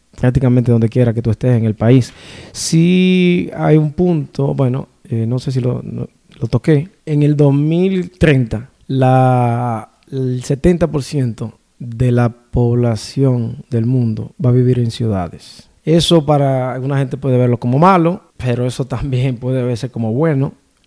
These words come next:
El ser humano está acabando con el planeta y en la medida que el, el asentamiento humano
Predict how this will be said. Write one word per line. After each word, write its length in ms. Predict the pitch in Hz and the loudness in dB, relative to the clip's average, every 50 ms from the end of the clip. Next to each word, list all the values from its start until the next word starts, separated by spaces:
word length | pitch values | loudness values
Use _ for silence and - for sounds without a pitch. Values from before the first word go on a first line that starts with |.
| _ - | _ -6
El 260 | 131 127 127 123 120 | -4 -4 -4 -4 -6
ser 240 | - - 147 147 147 | -6 -2 -2 -2 -2
humano 300 | 143 143 139 139 135 131 | -2 -2 -4 -4 -4 -4
está 200 | 120 - - 135 | -6 -6 -8 -8
acabando 520 | - 131 123 127 127 127 127 123 120 120 | -2 0 2 2 4 4 4 4 2 2
con 180 | - - 117 117 | 0 0 0 0
el 100 | 113 - | 0 0
planeta 600 | - 113 113 117 - 170 151 135 - 139 - - _ _ _ _ _ - | 0 0 2 4 4 4 2 0 -4 -8 -8 -10 _ _ _ _ _ -4
y 140 | 143 131 | 0 2
en 100 | 127 123 | 2 4
la 100 | 123 123 | 4 4
medida 380 | 123 120 120 120 135 139 156 151 | 4 2 2 2 2 2 0 0
que 480 | 147 - - - 135 135 135 135 135 135 - | -2 -6 -10 -4 0 2 2 2 0 -2 -4
el, 440 | 147 127 117 117 117 117 113 110 107 107 - | -6 -6 -4 -4 -4 -4 -6 -8 -8 -10 -6
el 60 | 135 | -6
asentamiento 540 | 127 - 139 131 123 131 131 143 151 147 180 | -4 -2 -2 -2 -2 0 -2 -2 0 0 0
humano 400 | 160 151 156 143 127 117 110 - | 0 2 2 0 0 -2 -4 -8